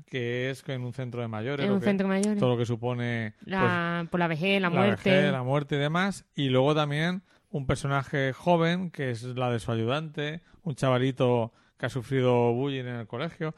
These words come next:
Speaker 1: O sea, trata muchos temas que están en el candelero de la vida cotidiana.
Speaker 2: El, el pa-, el divorcio que, el, o sea, el su mari-, ex marido que se va con una más joven. O sea,
Speaker 1: El
Speaker 2: to-,
Speaker 1: autismo.
Speaker 2: todo como lo ti-, lo típico, ¿no? El autismo.
Speaker 1: El autismo. Son todos temas tratados con ligereza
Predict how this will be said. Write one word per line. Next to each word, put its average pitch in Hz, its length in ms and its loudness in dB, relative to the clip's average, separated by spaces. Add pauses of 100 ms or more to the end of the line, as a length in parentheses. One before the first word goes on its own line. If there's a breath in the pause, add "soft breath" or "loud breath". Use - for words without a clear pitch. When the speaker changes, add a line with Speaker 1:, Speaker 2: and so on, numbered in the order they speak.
(140 soft breath)
Speaker 1:
O - 40 -20
sea, 139 160 0
trata 196 360 0 (260 soft breath)
muchos 170 340 2
temas 185 440 2
que - 80 -4
están 139 260 -2
en 147 60 0
el 143 140 -2
candelero 135 500 2
de 131 80 2
la 117 100 0
vida 135 240 2
cotidiana. 135 600 2
Speaker 2:
El, 233 140 6
el 233 180 4
pa-, - 120 -4
el 214 1040 4
divorcio 220 500 2
que, 220 380 0
el, 208 100 0
o - 40 -6
sea, 202 400 2
el 185 80 -2
su 220 140 -2
mari-, 214 360 0
ex 208 220 -6
marido 208 500 2
que 202 100 -4
se 202 100 -6
va 202 120 -2
con 190 100 -4
una 190 100 -2
más 190 120 -4
joven. 247 400 -2 (260)
O - 60 -20
sea, 277 140 -2
Speaker 1:
El 226 60 -4
Speaker 2:
to-, - 120 4
Speaker 1:
autismo. 131 160 4
Speaker 2:
todo 320 140 8
como 370 200 6
lo 381 160 6
ti-, 262 320 0 (200)
lo 254 180 0
típico, 202 400 -4
¿no? 247 120 -4
El 233 140 2
autismo. 226 380 2
Speaker 1:
El 127 60 0
autismo. 147 360 -2 (280 soft breath)
Son 170 200 -6
todos 185 220 2
temas 165 280 0
tratados 135 540 2 (400 loud breath)
con 151 240 4
ligereza 185 600 0